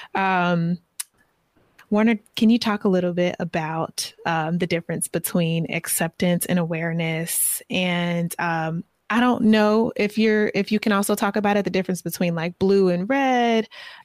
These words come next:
and different images and icons that we use when we consider, um,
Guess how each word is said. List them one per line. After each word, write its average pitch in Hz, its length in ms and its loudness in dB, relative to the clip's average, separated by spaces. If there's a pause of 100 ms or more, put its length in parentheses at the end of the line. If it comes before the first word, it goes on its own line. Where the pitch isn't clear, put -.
and 190 440 2
different 196 400 0
images 196 880 4
and 185 380 0
icons 180 580 -2
that 165 160 -2
we 185 80 0
use 180 600 2
when 185 180 0
we 165 300 -2
consider, 175 840 -2 (360)
um, 175 460 -2